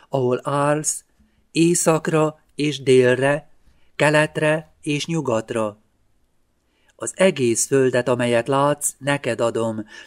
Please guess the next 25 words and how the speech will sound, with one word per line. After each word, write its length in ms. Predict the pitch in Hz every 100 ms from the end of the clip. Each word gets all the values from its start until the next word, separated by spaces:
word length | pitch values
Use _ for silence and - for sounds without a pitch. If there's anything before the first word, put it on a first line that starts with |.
| _
és 220 | 135 127
a 120 | 123
te 180 | 175 180
utódodnak 920 | 170 165 156 147 143 139 131 131 127 - _
minden 440 | 151 160 131 117 113
időkre. 800 | 110 107 107 107 107 104 101 _ _ _ _ _ _ _ _ _ _ _ _ - -
És 200 | 127 -
utódodat 760 | 160 160 151 139 139 131 131
olyanná 580 | 143 147 143 143 143 139
teszem, 460 | - 143 - 147 147
mint 360 | 135 139 131
a 80 | 131
föld 560 | 127 151 156 160 156 143
pora. 520 | - 139 120 104 98 _ _ _ _ _ _ _ _ _ _ _ _
Ha 180 | - 151
valaki 420 | 160 156 156 156
az 120 | 151
emberek 520 | 175 170 151 131 131
közül 340 | - 131 139 135
meg 240 | 185 202
tudja 280 | - 131 127
számlálni 680 | - 147 139 131 127 123 120
a 80 |
föld 340 | 117 143 131 127
porát, 600 | 131 123 117 127 156